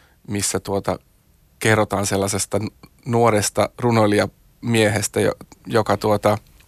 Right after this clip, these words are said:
siinä on niinku tavallaan se idea, että se kulttuurinainen pelastaa sen ylipäätään tämän miehen, koska muuten hän olisi niinku tuhan vu-, tuhan-, tuhansien vuosien, ö, jälkeen niinku täysin unohdettu jossain, niinku kaivaisi sen esiin jotkut arkeologit ja s-,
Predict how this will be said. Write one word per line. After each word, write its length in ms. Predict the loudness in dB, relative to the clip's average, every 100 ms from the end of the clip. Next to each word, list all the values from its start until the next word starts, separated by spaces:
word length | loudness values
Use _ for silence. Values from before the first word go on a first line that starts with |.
| -10
siinä 180 | -2 2
on 60 | 2
niinku 180 | 2 2
tavallaan 380 | 4 4 2
se 100 | 2 -2
idea, 380 | -2 0 0
että 200 | 0 -4
se 80 | -6
kulttuurinainen 720 | -4 -6 -4 -4 -4 -4 -6 -2
pelastaa 520 | 2 2 0 -2 -4
sen 180 | -4 -4
ylipäätään 540 | -2 0 2 2 -2
tämän 140 | -4 -2
miehen, 260 | -2 -2 -2
koska 240 | -6 -4
muuten 300 | -2 -2 -2
hän 140 | -2 -2
olisi 240 | -4 -4
niinku 180 | -4 -4 -6 -4
tuhan 220 | 0 0
vu-, 120 | -2 -4
tuhan-, 320 | 0 0 -2 -12 _
tuhansien 360 | -2 0 0 0
vuosien, 360 | 0 0 -2 -4 -12 -20 -20 -20 -20 -10 -2
ö, 80 | 2
jälkeen 520 | 4 4 2 0 2
niinku 180 | -2 -2
täysin 380 | 2 2 2 0
unohdettu 480 | 0 0 -2 -2
jossain, 340 | -2 0 0 0
niinku 360 | -2 -2 -4 -4 -16 -20 -8
kaivaisi 540 | 2 4 4 0 -4 -4
sen 200 | -4 0
esiin 280 | 0 0 -2
jotkut 280 | -4 -6 -2
arkeologit 640 | -2 0 -2 -2 -2 -6
ja 60 |
s-, 80 | -6